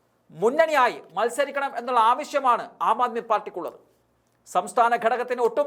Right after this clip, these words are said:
താല്പര്യമില്ല ആം ആദ്മിയെ കൂടെ കൂട്ടുന്നത്. മൂന്നോ നാലോ സീറ്റുകളിൽ വേണമെങ്കിൽ വിട്ടുവീഴ്ച നടത്താമെന്നുള്ള കാര്യത്തിൽ സംസ്ഥാന ഘടകം അനുകൂല സമീപനം എടുത്തേക്കും.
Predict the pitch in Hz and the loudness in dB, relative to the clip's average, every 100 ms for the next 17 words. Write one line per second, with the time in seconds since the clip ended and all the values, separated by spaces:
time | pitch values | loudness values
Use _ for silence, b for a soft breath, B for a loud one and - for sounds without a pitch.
0 | 254 262 262 294 285 269 233 - 226 254 | 2 2 2 -4 0 0 0 0 -2 0
1 | 254 254 240 240 233 233 226 214 196 - | -2 -2 -8 -4 -4 -4 -4 -8 -10 -14
2 | _ _ _ _ _ - 175 233 247 233 | _ _ _ _ _ -8 -2 2 4 4
3 | 247 254 247 254 262 254 254 247 262 262 | 4 2 -2 -8 -2 0 2 0 -2 -2
4 | 247 254 262 B 160 190 269 262 262 254 | -2 -4 -6 B -8 -6 0 2 2 2
5 | 226 247 277 269 269 262 262 247 254 262 | 2 2 0 -2 -2 -2 -2 0 0 0
6 | 285 - 285 277 285 277 233 247 247 247 | -4 -6 -6 -2 0 0 0 2 0 0
7 | - 226 285 302 285 277 262 262 247 240 | 0 0 2 2 2 2 -4 -2 -2 -2
8 | - 196 - 220 233 | -6 -6 -4 -4 -6